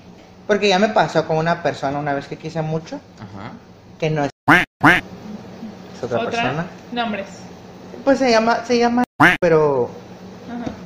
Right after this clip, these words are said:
Speaker 1: no sé qué pasó. Pero yo quise mucho a esa persona.
Speaker 2: Ujú.
Speaker 1: Y es, era un amigo, o sea, nada de pareja ni nada. Era un amigo, quise mucho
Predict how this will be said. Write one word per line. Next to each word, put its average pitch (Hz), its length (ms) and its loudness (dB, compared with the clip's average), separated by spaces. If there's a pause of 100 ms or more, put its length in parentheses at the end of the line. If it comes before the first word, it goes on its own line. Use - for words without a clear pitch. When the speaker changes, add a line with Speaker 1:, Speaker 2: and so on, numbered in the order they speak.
(140)
Speaker 1:
no 175 120 -2
sé 175 140 -2
qué 175 120 -2
pasó. 139 340 -6 (280)
Pero 165 380 6
yo 170 180 4
quise 180 220 -2
mucho 170 260 0
a - 40 -10
esa 180 120 -4
persona. 151 460 -4
Speaker 2:
Ujú. - 1500 -12
Speaker 1:
Y 190 80 6
es, 185 160 0
era 220 160 6
un 349 100 4
amigo, 233 380 4
o 143 80 2
sea, 151 160 0
nada 151 280 2
de 190 80 6
pareja 123 520 2
ni 107 80 -4
nada. 104 280 -6
Era 135 100 -2
un 214 100 2
amigo, 254 600 4
quise 165 220 -4
mucho 190 220 -2